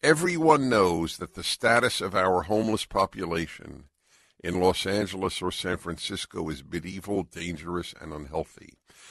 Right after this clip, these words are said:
And everyone knows that any serious attempt to remedy the situation would cause one to be labeled an apostate,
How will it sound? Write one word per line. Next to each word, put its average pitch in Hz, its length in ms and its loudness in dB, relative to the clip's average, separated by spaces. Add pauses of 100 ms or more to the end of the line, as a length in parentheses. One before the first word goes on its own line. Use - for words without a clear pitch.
(120)
And 117 140 6
everyone 170 460 8
knows 156 300 8
that 110 140 6
any 143 200 4
serious 147 520 2
attempt 143 520 -2
to 127 120 -2
remedy 143 380 6
the 120 140 0
situation 117 720 0
would 110 100 0
cause 113 340 2
one 123 200 2
to 127 120 -8
be 120 140 -4
labeled 120 400 4
an 110 100 2
apostate, 107 720 2